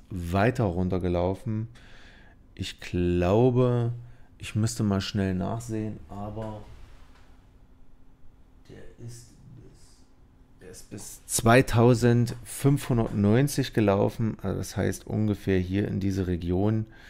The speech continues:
Er ist noch ein Stückchen tiefer gelaufen.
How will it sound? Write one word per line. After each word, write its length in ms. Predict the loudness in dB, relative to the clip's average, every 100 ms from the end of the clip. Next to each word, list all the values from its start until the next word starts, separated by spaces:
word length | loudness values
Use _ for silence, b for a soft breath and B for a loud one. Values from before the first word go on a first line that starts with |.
| B B B -8
Er 120 | 0
ist 160 | 0 0
noch 140 | -2
ein 180 | -2 -4
Stückchen 540 | -4 0 0 2 0 2
tiefer 360 | -2 0 2
gelaufen. 600 | 2 0 -4 -6 -8 -10